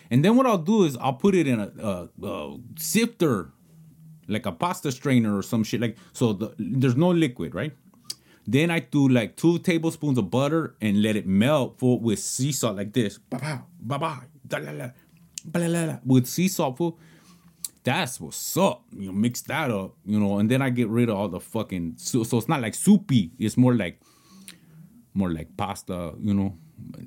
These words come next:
Yeah, you know that vato Soupy? I used to know a vato named Soupy. Lil Soupy, from Pacoima, dog.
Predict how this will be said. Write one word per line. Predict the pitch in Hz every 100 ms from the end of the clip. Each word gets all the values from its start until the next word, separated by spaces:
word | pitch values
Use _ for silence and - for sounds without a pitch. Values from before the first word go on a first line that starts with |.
| -
Yeah, | - 113
you | 131 151
know | 202
that | 269 294
vato | 294 240
Soupy? | - - 196 190 220 240 240
I | 131
used | 180 214 -
to | 131
know | 127 208
a | 110
vato | 107 - 101
named | 98 90
Soupy. | - 123 110 95 82 82 _ - - - - - - _ _ _ _ _ - - -
Lil | 85
Soupy, | - - 123 151 123 98 82 85 _ -
from | 92 76 65
Pacoima, | - 78 - 123 147 98 78 76
dog. | 87 107